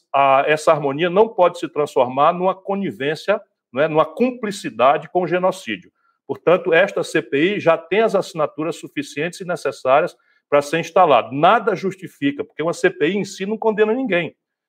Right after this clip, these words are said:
Mas, uma vez instalada, nós vamos poder levar os documentos que nós temos. Eu tenho os documentos, não é? O Bolsonaro foi avisado,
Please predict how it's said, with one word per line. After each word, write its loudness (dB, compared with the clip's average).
Mas, 0
uma 4
vez 4
instalada, 2
nós 2
vamos -2
poder 2
levar 4
os 2
documentos 0
que -14
nós 0
temos. -4
Eu 4
tenho 0
os -6
documentos, -8
não -2
é? 2
O -8
Bolsonaro 4
foi -2
avisado, 0